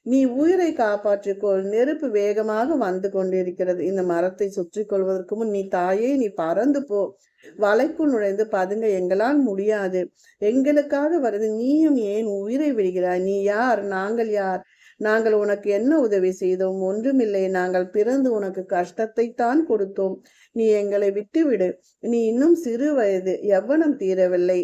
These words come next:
நீ பர்தாவை அடைந்து சேமமாக இரு. நாங்கள் அக்னியில் எரிக்கப்பட்டிருந்தால் நல்ல உலகங்களை அடைவோம். உயிரோடு தப்பினால் நெருப்பு அணைந்த பிறகு நீ வந்து எங்களை பார்க்கலாம்.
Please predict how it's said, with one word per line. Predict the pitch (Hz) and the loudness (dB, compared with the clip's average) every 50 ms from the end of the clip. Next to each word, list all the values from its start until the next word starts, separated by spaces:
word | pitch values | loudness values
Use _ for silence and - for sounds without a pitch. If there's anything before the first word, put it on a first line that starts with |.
| - - | -4 -4
நீ | 185 190 190 190 | -4 -4 -2 -2
பர்தாவை | 190 196 185 180 180 185 - 254 277 262 233 214 196 180 180 - - | -2 -2 -2 -2 -2 -4 -4 -2 -2 0 0 0 -2 -2 -4 -6 -6
அடைந்து | - - 170 170 175 180 190 214 247 220 180 190 196 196 - | -6 -4 -2 -2 -2 -2 -2 -2 -2 -2 -2 -4 -6 -6 -4
சேமமாக | 233 220 226 254 294 311 302 285 247 196 190 190 185 | -2 0 0 2 2 2 2 2 0 0 -2 -4 -2
இரு. | 190 180 165 170 175 175 175 180 170 - - _ _ _ _ - - - | -2 -4 -2 -2 -2 0 0 -2 -2 -4 -8 _ _ _ _ -20 -16 -6
நாங்கள் | - 220 214 208 208 208 202 | -2 0 0 2 2 2 2
அக்னியில் | 202 196 202 208 214 277 302 302 285 247 214 | 2 2 0 0 0 0 0 0 0 2 2
எரிக்கப்பட்டிருந்தால் | 190 185 185 196 190 294 294 262 240 202 202 - 185 185 180 180 175 180 190 190 180 175 180 190 190 | 4 4 4 2 2 0 0 2 0 -2 -2 0 -2 0 0 0 -2 -2 0 0 0 0 -2 -2 -4
நல்ல | 185 180 180 185 226 277 330 320 285 | -4 -2 -2 -2 0 2 2 2 2
உலகங்களை | 220 196 190 180 170 180 180 180 180 175 175 190 | 2 0 0 0 0 -2 -4 -2 -2 0 0 0
அடைவோம். | 208 202 180 175 170 170 170 175 175 170 170 175 - _ _ - - - | 0 0 0 0 -2 -2 0 0 0 0 -2 -4 -10 _ _ -20 -20 -14
உயிரோடு | - 196 214 247 262 269 262 269 269 277 302 330 359 302 | -8 -4 0 2 2 4 4 6 6 6 4 2 0 -2
தப்பினால் | - 247 202 - - 220 202 214 208 202 185 185 185 202 | -4 -4 -6 -6 -8 -10 -8 -8 -6 -6 -6 -6 -6 -6
நெருப்பு | 202 196 202 233 254 330 320 - 285 | -6 -4 -4 -2 -2 -4 -2 -2 -2
அணைந்த | 233 202 196 190 190 185 | -2 0 0 2 2 2
பிறகு | 185 185 185 185 185 208 214 196 | 2 2 0 0 0 0 0 -2
நீ | 185 190 196 208 233 240 | -2 -2 -2 -2 -2 -2
வந்து | 226 202 190 196 196 220 | -2 -4 -4 -4 -4 -4
எங்களை | 226 202 185 180 180 170 175 175 | -2 -2 -4 -4 -2 -2 -4 -4
பார்க்கலாம். | 175 - 175 175 190 196 - - 208 202 185 165 170 170 | -4 -4 -4 -4 -4 -4 -4 -4 -2 -2 -2 -2 -4 -6